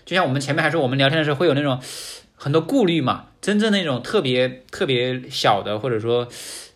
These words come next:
学生时代的，他们现在都是非常个性化的。就是我，甚至我回想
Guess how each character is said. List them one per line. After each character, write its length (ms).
学 180
生 180
时 120
代 80
的， 80
他 120
们 120
现 80
在 80
都 80
是 60
非 80
常 120
个 160
性 120
化 140
的。 120
就 140
是 120
我， 120
甚 100
至 60
我 180
回 140
想 240